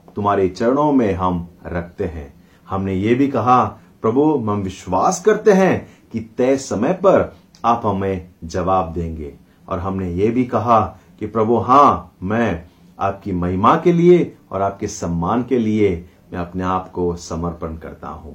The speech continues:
आमीन, आमीन। मुझे याद आता है एक छोटा सा उदाहरण। एक पति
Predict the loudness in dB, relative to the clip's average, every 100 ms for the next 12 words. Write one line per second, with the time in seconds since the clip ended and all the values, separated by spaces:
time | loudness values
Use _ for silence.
0 | -8 -4 -2 -2 -4 -10 _ _ -4 -2
1 | 0 -4 -8 -20 -8 -4 2 6 8 8
2 | 6 6 4 4 2 0 2 4 4 2
3 | 2 2 0 -4 -10 -18 _ -20 -20 -20
4 | _ -20 _ _ _ -4 -2 -2 2 4
5 | 4 0